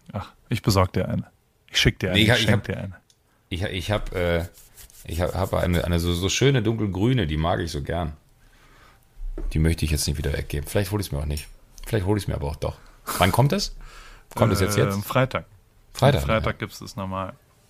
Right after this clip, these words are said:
Speaker 1: Ähm,
Speaker 2: Naja.
Speaker 1: Och, das, also, äh,
Speaker 2: Können
Speaker 1: ich
Speaker 2: wir,
Speaker 1: hatte eine gute
Speaker 2: können,
Speaker 1: Zeit.
Speaker 2: können wir ja, können wir nächste Woche noch, noch mal, wenn ich dich anrufe, äh, kann ich dir noch mal sagen, wie es gelaufen ist in der Woche, ob ich ohne ausgekommen bin oder ob ich, ja, einfach vielleicht dann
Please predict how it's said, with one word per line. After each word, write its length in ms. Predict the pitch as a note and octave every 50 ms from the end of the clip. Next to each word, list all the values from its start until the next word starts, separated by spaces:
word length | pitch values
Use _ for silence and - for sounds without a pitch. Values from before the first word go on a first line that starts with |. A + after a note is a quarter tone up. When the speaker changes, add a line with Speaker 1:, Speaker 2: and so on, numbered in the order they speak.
| _ _ _ _ _ _ _ _ _ _ - - _ - _ - - - _ _
Speaker 1:
Ähm, 520 | B2+ B2 A#2+ A#2 A2 A2+ A2+ A2+ A2+ A2+ A2
Speaker 2:
Naja. 320 | C#3+ C#3+ C#3+ G2 F2 G2 - - _ - - - _ _ _ _ _
Speaker 1:
Och, 200 | F3+ F#3 - - _ _ _ _ _ _
das, 180 | - C#3 C#3+ -
also, 220 | - C#3+ A#2 C3
äh, 40 | B2+
Speaker 2:
Können 160 | B2+ B2+ C3 C#3+
Speaker 1:
ich 60 | B2+
Speaker 2:
wir, 60 | G#2
Speaker 1:
hatte 160 | D#3+ D#3 - C#3+
eine 120 | C3+ C3
gute 180 | B2 D3 - A#2+
Speaker 2:
können, 120 | C#3 C#3+
Speaker 1:
Zeit. 120 | C#3+ C#3
Speaker 2:
können 140 | C#3+ D#3+ E3
wir 80 | D3 C3+
ja, 80 | A#2+
können 180 | - - E3+ D3+
wir 100 | C#3 B2+
nächste 260 | A#2+ B2+ A#2 A2 A2+
Woche 200 | G2+ G#2 G2+ G2+
noch, 220 | F#2+ F2 F2 E2+ E2
noch 100 | D#2+ E2
mal, 160 | E2 D#2+ D#2+
wenn 100 | E2 E2
ich 60 | E2+
dich 140 | E2+ - -
anrufe, 340 | F#2 F2+ F2+ F2+ - - -
äh, 120 | - E2 D#2+ - - - - - - - - - - -
kann 140 | - - - -
ich 60 | F2+
dir 120 | - -
noch 60 | -
mal 140 | - E2 E2
sagen, 240 | - E2 E2 D#2+ E2
wie 60 | D#2+
es 100 | D2+ D#2
gelaufen 380 | E2 - - D#2+ F2 F2 F2 E2+
ist 100 | D#2+ E2
in 60 | D#2+
der 120 | E2 D#2+
Woche, 200 | D#2+ D#2 D#2+ E2 -
ob 60 | E2
ich 100 | D#2 -
ohne 240 | - - E2+ E2+ E2+
ausgekommen 440 | - - - - - - - E2+ E2
bin 100 | D2+ D2+
oder 140 | D2+ D#2 D2+
ob 60 | D#2
ich, 200 | D#2+ D#2+ - - - - - - - - - - - - - - - - - - - - - _ _
ja, 560 | - - D#2+ D#2 - - - - - - E2+ E2+
einfach 220 | E2+ D#2+ E2 D#2+
vielleicht 340 | - - - D#2+ D#2 - -
dann 180 | - D2 D#2